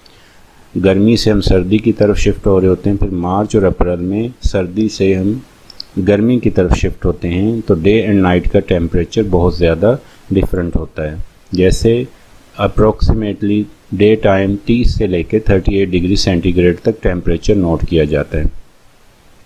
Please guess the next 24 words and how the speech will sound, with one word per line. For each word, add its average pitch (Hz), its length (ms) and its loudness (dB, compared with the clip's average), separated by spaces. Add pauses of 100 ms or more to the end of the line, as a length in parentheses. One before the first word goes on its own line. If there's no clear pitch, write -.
(140)
जबकि 101 360 0
नाइट 95 420 0
में 110 260 -4 (380)
ये 101 100 2
टेम्परेचर 98 640 0
ड्रॉप 95 480 2
होके 95 340 0
बीस 98 340 -2
से 107 160 2 (520)
अट्ठाईस 104 500 0
रह 90 160 2
जाता 82 360 0
है, 101 160 0
यानी 110 220 2
almost 104 480 0 (100)
ten 117 380 -2 (180)
डिग्री 101 420 2
का 98 160 4
फ़र्क 90 400 2
होता 85 240 0
है 101 60 0
minimum 104 520 2 (560)
from 95 260 2
day 98 140 4